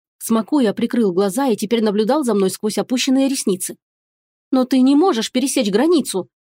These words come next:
Я не стала относиться к нему более почтительно после того, как узнала о его сущности.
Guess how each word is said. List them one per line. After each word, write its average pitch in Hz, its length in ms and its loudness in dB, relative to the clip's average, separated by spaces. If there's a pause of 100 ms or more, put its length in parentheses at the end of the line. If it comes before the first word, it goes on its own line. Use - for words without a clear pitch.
(180)
Я 208 100 0
не 233 100 2
стала 233 300 -2
относиться 220 460 -4
к - 80 -12
нему 233 180 2
более 220 300 0
почтительно 226 580 -4
после 196 300 -4
того, 247 180 -2
как 247 180 -4
узнала 220 360 0
о 185 60 -2
его 208 180 0
сущности. 180 580 -6